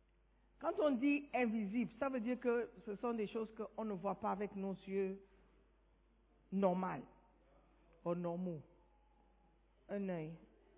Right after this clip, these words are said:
Normaux. Ok. Verset douze. Éphésiens six, verset douze. Car.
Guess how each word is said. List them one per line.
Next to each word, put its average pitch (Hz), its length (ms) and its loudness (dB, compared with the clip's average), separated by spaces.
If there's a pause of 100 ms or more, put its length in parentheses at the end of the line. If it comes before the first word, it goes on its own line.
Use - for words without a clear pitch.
(140)
Normaux. 175 480 -4 (920)
Ok. 165 260 -8 (1400)
Verset 214 360 2
douze. 185 280 0 (520)
Éphésiens 202 500 0 (100)
six, 196 120 -6 (200)
verset 185 360 -4
douze. 165 400 -12 (840)
Car. 175 320 0